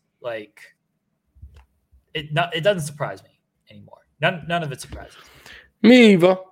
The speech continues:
Speaker 2: but
Speaker 1: of the talent as well.
Speaker 2: it is hil-, it is, like, objectively funny, sad, all of the above, that there is, like, a debate as to whether or not this is even, like, bad, you know?
Speaker 1: Yeah.
Speaker 2: Like, it's,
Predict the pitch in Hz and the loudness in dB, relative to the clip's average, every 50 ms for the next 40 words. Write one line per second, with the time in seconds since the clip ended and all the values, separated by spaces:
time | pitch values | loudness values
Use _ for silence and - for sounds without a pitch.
0 | _ _ _ _ - 143 143 156 170 165 160 170 143 156 147 147 147 131 113 104 | _ _ _ _ -20 -8 0 2 4 4 4 2 -2 -10 -8 -6 -4 -6 -6 -8
1 | 101 - - - _ _ _ _ _ _ _ _ _ _ _ _ - 170 180 180 | -12 -18 -20 -20 _ _ _ _ _ _ _ _ _ _ _ _ -6 -6 -4 -4
2 | 185 175 147 143 - - - - 143 143 143 - 143 165 151 156 165 151 143 147 | -4 -4 -4 -6 -8 -8 -6 -4 -4 -4 -2 0 0 0 2 2 0 0 0 0
3 | 143 131 120 139 139 131 - - 143 147 139 139 143 - - 123 - - 135 135 | 0 0 0 -4 -6 -8 -4 2 2 4 4 2 -2 -8 -12 -10 -6 -4 -4 -4
4 | 131 127 127 127 - _ _ _ _ _ _ _ _ _ - - 156 147 143 143 | -4 -4 -6 -8 -12 _ _ _ _ _ _ _ _ _ -2 0 2 2 2 2
5 | 143 139 135 139 - - - - 139 139 139 135 135 135 135 131 131 - 143 143 | 2 2 0 0 -4 -4 -2 0 0 0 0 -2 -4 -4 -6 -8 -8 -6 -4 -2
6 | 147 139 139 135 135 135 147 135 131 127 127 127 127 143 - - - _ _ _ | -2 -2 -2 -2 -4 -4 -6 -6 -4 -4 -6 -8 -10 -14 -20 -20 -20 _ _ _
7 | _ _ _ _ _ _ _ _ _ _ - 165 131 147 147 143 143 139 131 135 | _ _ _ _ _ _ _ _ _ _ -2 2 4 4 4 4 4 2 2 0
8 | 127 - - 127 131 143 135 - 131 127 127 135 139 131 - - 135 127 - - | -2 -2 -4 -6 -6 -8 -6 -4 -2 -2 -2 -2 -4 -4 -6 -6 -8 -8 -8 -8
9 | 139 135 131 139 135 131 131 127 123 - 131 131 131 131 131 131 131 131 131 - | -8 -6 -6 -6 -8 -8 -8 -10 -12 -10 -8 -8 -8 -8 -8 -10 -12 -12 -12 -14
10 | - - 127 120 123 127 131 131 - - _ _ _ - 139 139 139 143 147 147 | -14 -12 -10 -8 -6 -6 -8 -8 -12 -18 _ _ _ -6 -2 0 0 0 0 -2
11 | - - _ _ _ _ _ _ _ _ _ _ - - 156 147 147 143 147 - | -6 -16 _ _ _ _ _ _ _ _ _ _ -4 2 4 4 4 2 0 -8
12 | - - _ _ _ _ _ _ _ _ _ _ _ _ _ _ _ _ _ _ | -20 -20 _ _ _ _ _ _ _ _ _ _ _ _ _ _ _ _ _ _
13 | _ _ _ _ _ _ - 190 196 - - - - - - - - - | _ _ _ _ _ _ -6 -6 -6 -4 -6 -6 -6 -8 -8 -10 -12 -16